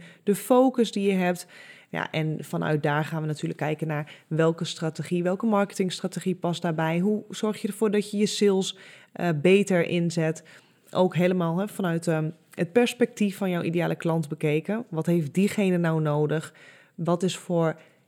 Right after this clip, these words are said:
jouw klant waardevol? En hoe zorg je ervoor dat je dat, nou ja, toevoegt aan je aanbod? Of dat je in ieder geval je aanbod zo vormgeeft dat het dan klopt. Nou, mocht je dat interessant vinden, ben je nieuwsgierig of het ook iets voor je is,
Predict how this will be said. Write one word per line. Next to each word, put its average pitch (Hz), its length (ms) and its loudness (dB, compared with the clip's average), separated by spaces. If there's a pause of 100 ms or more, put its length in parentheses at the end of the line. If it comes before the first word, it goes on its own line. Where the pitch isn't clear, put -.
jouw 165 400 6
klant 202 380 2
waardevol? 151 540 -2
En 156 80 -4
hoe 160 140 0
zorg 170 260 -6
je 156 60 -12
ervoor 151 260 -6
dat 151 160 -4
je 139 80 -10
dat, 147 300 -2 (560)
nou 233 140 0
ja, 147 120 0
toevoegt 196 480 0
aan 165 120 0
je 160 100 -2
aanbod? 165 640 0
Of 160 220 -4
dat 156 120 -2
je - 80 -12
in 170 60 -2
ieder 170 140 -4
geval 175 160 -2
je 165 80 0
aanbod 165 380 -2
zo 175 200 4
vormgeeft 156 840 0
dat 170 200 -2
het 156 140 -2
dan 139 180 -6
klopt. - 420 -4 (680)
Nou, - 140 -4
mocht 220 200 2
je 277 60 2
dat 269 100 2
interessant 262 480 0
vinden, 294 240 2
ben 240 100 6
je 233 60 2
nieuwsgierig 311 720 0
of - 140 0
het 214 120 0
ook 226 140 4
iets - 160 -6
voor 240 180 4
je 226 80 4
is, 226 240 2